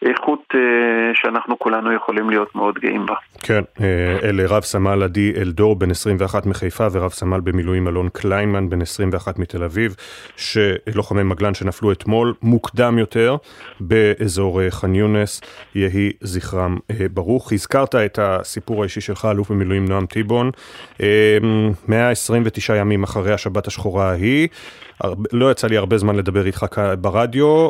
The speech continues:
Speaker 2: האם כבר עיכלת את מה שקרה שם, את ה-,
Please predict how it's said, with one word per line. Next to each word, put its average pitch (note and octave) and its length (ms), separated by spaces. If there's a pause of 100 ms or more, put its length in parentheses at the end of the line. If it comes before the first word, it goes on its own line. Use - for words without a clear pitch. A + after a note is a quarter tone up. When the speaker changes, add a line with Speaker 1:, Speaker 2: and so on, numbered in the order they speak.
Speaker 2:
האם G#2 260
כבר A2+ 240
עיכלת D3 580
את G3+ 440
מה F#3 140
שקרה F#3 400
שם, F3+ 260
את F3+ 140
ה-, E3+ 340